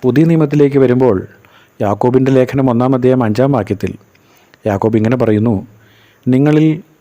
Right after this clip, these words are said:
ഒരുത്തന് ജ്ഞാനം കുറവാകുന്നുവെങ്കിൽ ഭത്സിക്കാതെ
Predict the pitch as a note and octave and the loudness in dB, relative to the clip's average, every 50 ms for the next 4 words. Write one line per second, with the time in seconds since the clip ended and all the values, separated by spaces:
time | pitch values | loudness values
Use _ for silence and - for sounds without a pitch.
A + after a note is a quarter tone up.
0 | _ _ _ - D3 C3+ - - D3 D3+ D3+ D3+ D3 D3 D#3+ E3+ F3 D#3+ D#3 C#3 | _ _ _ 0 0 0 0 -2 -2 -2 0 0 0 2 2 0 0 2 2 2
1 | C3 C3+ C#3 C3+ C#3+ C#3+ C#3 C3 A#2+ A2+ G#2 F#2+ - - - - - - - - | 2 2 0 0 0 0 0 0 0 0 -2 -2 -4 -8 -16 -20 -20 -20 -20 -20
2 | - - - _ _ _ _ - - G#2 G2 - B2 A#2+ - C3+ A#2 G#2 G2+ G#2+ | -20 -20 -20 _ _ _ _ -6 -6 -4 -4 -2 -2 0 0 2 2 2 2 2
3 | A#2 A2+ F2+ | 2 0 -2